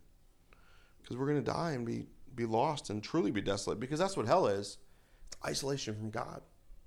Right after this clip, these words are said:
It's isolation from God. It's not a party with a kegger. It's God is not there, and you're totally aware of his not being there. But on that note, you know, what do we desire? What do we desire? Do we desire an earthly kingdom like Judas,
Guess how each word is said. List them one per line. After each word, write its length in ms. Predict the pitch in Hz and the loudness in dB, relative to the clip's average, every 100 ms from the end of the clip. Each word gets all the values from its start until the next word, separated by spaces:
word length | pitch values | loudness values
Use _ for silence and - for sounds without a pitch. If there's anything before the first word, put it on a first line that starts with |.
| - - - - | -20 -20 -20 -14
It's 120 | - | -6
isolation 360 | 156 165 - 123 | -4 -2 -4 -2
from 60 | 170 | -2
God. 60 | 143 | -2
It's 120 | - | 0
not 100 | 135 | -2
a 40 | |
party 380 | 104 139 143 135 | 0 4 4 4
with 160 | 123 104 | 0 -2
a 40 | |
kegger. 480 | 131 151 160 110 117 | -2 2 2 4 2
It's 260 | - - - - - - - - - | -2 -8 -14 -20 -20 -20 -20 -20 -2
God 320 | 156 160 175 | 2 2 0
is 180 | - 123 | 0 2
not 220 | 131 117 | 2 4
there, 360 | 131 190 104 - - - | 4 4 2 -2 -18 -10
and 160 | - 131 | 0 4
you're 160 | 151 120 | 4 4
totally 380 | - 139 147 | 4 6 6
aware 400 | 131 117 175 185 | 6 6 6 6
of 100 | 113 | 6
his 360 | 120 110 98 - - - - | 4 2 2 -4 -14 -14 -2
not 260 | 107 107 | 0 0
being 280 | 113 135 160 | 0 0 0
there. 300 | 95 107 117 - - - - - - - - - - - - - - - - _ | -2 -4 -8 -16 -20 -20 -20 -20 -20 -20 -20 -20 -20 -20 -20 -20 -20 -20 -20 _
But 140 | - 160 | 0 4
on 80 | |
that 140 | 170 139 | 6 4
note, 340 | 131 127 107 | 6 4 4
you 80 | 117 | 4
know, 140 | 117 | 4
what 260 | 107 139 170 | 6 6 6
do 100 | 196 | 2
we 120 | 185 | 0
desire? 600 | 147 110 110 131 85 - - _ _ - _ _ _ _ _ - _ - _ - | 0 2 4 2 0 -4 -14 _ _ -20 _ _ _ _ _ -20 _ -20 _ -2
What 160 | - 151 | -2 0
do 80 | |
we 120 | 185 143 | -2 -2
desire? 420 | 110 117 131 107 | 0 2 2 0
Do 100 | 110 | 0
we 80 | 117 | 0
desire 360 | 120 123 113 | 2 2 2
an 80 | 78 | 0
earthly 300 | 131 143 156 | -2 -2 -6
kingdom 360 | - 151 139 110 | -2 0 2 2
like 160 | 104 | 0
Judas, 640 | 110 127 175 208 - - | 0 -2 -2 -4 -8 -16